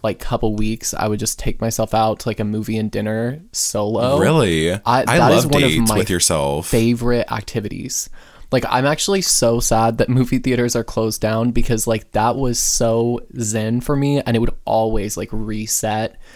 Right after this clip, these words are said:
Speaker 1: like, whatever anxiety or anything I was dealing with. Like, it would just make me feel so good. Um, so I don't even like going out to dinner with, like, platonic people or, like, groups of people, I'm like, "Mm, no." Like,
Speaker 2: No,
Speaker 1: not
Speaker 2: and
Speaker 1: a
Speaker 2: es-,
Speaker 1: restaurant.
Speaker 2: and especially with dates, like, the,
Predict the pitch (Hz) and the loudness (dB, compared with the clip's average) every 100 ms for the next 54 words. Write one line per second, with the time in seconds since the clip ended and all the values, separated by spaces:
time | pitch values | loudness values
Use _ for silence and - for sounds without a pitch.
0 | - - - 110 - 123 156 175 170 156 | -20 -20 -16 -14 -8 -4 -2 0 0 -2
1 | 143 147 147 147 135 123 135 131 127 120 | -4 -2 -2 0 0 0 -2 -2 -2 -2
2 | 117 123 117 113 113 113 110 107 110 113 | -2 0 0 0 -2 -4 -6 -6 -6 -6
3 | 110 113 - 113 110 - 110 110 120 - | -6 -6 -6 -6 -4 -4 -4 -2 -4 -4
4 | - - - - _ _ _ - - 135 | -10 -18 -20 -20 _ _ _ -10 -2 0
5 | 113 - - - 139 226 247 135 110 101 | 0 -2 -4 0 2 4 4 2 0 -2
6 | 101 - - _ 127 110 107 104 104 107 | -4 -8 -20 _ -2 0 0 -2 -4 -6
7 | 104 104 104 107 107 - - - - - | -4 -4 -4 -6 -8 -8 -8 -8 -12 -18
8 | - _ _ _ _ - - 120 - 110 | -20 _ _ _ _ -12 -8 -8 -8 -6
9 | 127 196 - - - - - - - 120 | -2 -2 0 -2 2 2 2 -2 -4 -8
10 | 117 - 127 - - - - 110 110 107 | 0 4 4 2 4 4 4 2 0 -4
11 | - - 165 165 123 98 - 120 - 117 | -6 -6 -6 -4 -4 -4 -4 -6 -2 2
12 | 131 156 117 101 - 135 - 156 214 165 | 4 4 4 2 2 2 0 -2 0 0
13 | 104 92 92 - 101 - - | 0 0 0 0 0 -2 -6